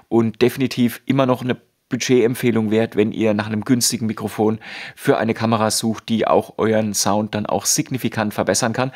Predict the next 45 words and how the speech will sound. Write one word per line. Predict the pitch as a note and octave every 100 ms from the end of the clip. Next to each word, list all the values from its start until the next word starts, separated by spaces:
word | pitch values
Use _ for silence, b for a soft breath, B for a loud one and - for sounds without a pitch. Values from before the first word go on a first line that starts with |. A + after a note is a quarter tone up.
| B B -
Selbst | - D#3+ -
bei | G3+
einer | D#3+ E3
Sony | D3+ - C#3+ D3 C3+
Z | - - C3 - -
V | - B2+ -
eins, | F2 G2 - -
wo | A2+
wir | A2
das | G#2
auch | - A2+
im | A2+
Vergleich, | A2+ G#2 G2+ A2 B B B B B -
ähm, | G#2+ G#2+ -
an | G2+ G#2+
der | A2
belebten | G#2+ G#2+ -
Straße | - - F2 - G#2
dann | G#2
auch | - G2
irgendwo | - A2+ G#2+ G#2+ A2
gesehen | A#2 A#2+ A2+ G#2
haben. | F#2+ - - _ B B B B B B
Erfüllt | A#2+ - G3+ A#3
beispielsweise | D#3 D#3+ C#3+ - C#3 B2+
das | B2+ -
Rode | B2+ C#3
VideoMic | - A#2 C3 A#2+ B2+ -
Go | B2+ A#2+
zwei | - G#2 F#2
dann | - B2+ A#2
die | - A#2+
Anforderungen | F#2 - B2+ A#2 A#2+
fast | A2 D3+ D#3 -
so | C#3+
gut | B2+ C3+ C3
wie | B2+
das | - -
Rode | A2+ B2 -
VideoMic | F#2+ G#2 A2+ A2 A2+ -
N | G2+
T | G2
G | - E3
zu | -
sein? | - F3+ B3